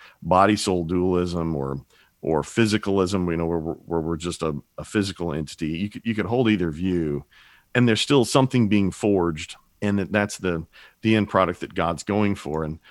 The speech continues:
we'll get into, into this more, but if you assume that that's God's objective, then it seems like there's certain conditions that have to be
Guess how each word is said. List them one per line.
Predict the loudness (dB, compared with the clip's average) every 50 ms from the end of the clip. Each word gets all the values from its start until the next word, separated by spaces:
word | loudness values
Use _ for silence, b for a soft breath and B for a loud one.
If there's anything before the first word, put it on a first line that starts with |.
| b b b b
we'll | 2 4 6
get | 6 6 6
into, | 6 6 4 4 2 0 -2 -8 -8 -8 -6 -4 -2
into | 0 0 2 0
this | 0 -2 -2 -2
more, | -2 0 2 6 6 6 6 6
but | 4 0 -2 -4 _ _ b b b b b b -2
if | -2 -2 0
you | 2 2 2
assume | 2 2 2 0 0 2 2 2
that | 0 2 2
that's | 4 4 4 2 0 -6 -10 -6 -2
God's | 0 2 2 2 0 -4
objective, | -8 -6 -2 0 0 0 0 -2 -6 -8 -8 -10 -14 -20 b b b b b b b b b
then | 0 2 4 6 6 6 4 2 2 0 -4 -6
it | -8 -4
seems | -2 0 2 2
like | 2 2
there's | 0 -2 0
certain | 0 -2 -2 -2 -4 -6 -6 -6
conditions | -4 -2 0 0 2 2 0 0 0 -2 -2 -4 -4 -6 -8 -8
that | -8 -6
have | -4 -4 -4 -4 -6
to | -8
be | -6 -6 -4 -4 -6 -8